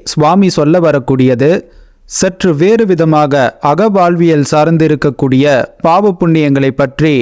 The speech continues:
நமக்கு விளக்கப்படுத்துகிறார். அதாவது, நம்முடைய பிறப்பால் நாம் ஒவ்வொருவரும்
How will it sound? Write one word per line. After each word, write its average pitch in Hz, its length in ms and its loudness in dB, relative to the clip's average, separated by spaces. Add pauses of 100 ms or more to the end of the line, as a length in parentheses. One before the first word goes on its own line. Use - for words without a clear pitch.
நமக்கு 165 420 0 (120)
விளக்கப்படுத்துகிறார். 131 1000 -2 (720)
அதாவது, 170 480 0 (120)
நம்முடைய 175 500 2 (100)
பிறப்பால் 180 600 0
நாம் 165 300 0
ஒவ்வொருவரும் 180 760 0